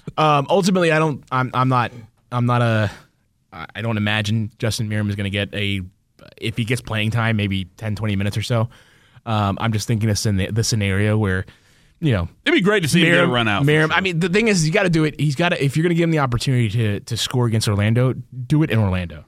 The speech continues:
Speaker 2: Oh, yeah.
Speaker 1: Because what happens then? He's got the ear, the hand to the ear. He's running behind the goal, right across the face of the wall, and everyone's gonna let him have it.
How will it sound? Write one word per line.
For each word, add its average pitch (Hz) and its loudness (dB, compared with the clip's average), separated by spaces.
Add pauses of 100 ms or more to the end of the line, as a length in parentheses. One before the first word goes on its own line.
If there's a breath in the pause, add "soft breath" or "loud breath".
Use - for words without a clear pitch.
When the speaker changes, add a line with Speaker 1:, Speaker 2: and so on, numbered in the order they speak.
(600)
Speaker 2:
Oh, 185 4
yeah. 190 0
Speaker 1:
Because 156 2
what 170 2
happens 151 2
then? 147 2
He's 131 0
got 120 0
the 131 -4
ear, 170 0
the 143 0
hand 156 2
to 170 2
the 185 -2
ear. 135 2 (260 loud breath)
He's 127 0
running 139 2
behind 143 0
the 170 0
goal, 135 2 (160 loud breath)
right 120 0
across 143 0
the 156 -4
face 151 0
of - -6
the 180 0
wall, 127 2 (560)
and 113 0 (200)
everyone's 139 2
gonna 120 2
let 117 2
him 104 2
have 95 0
it. 95 -10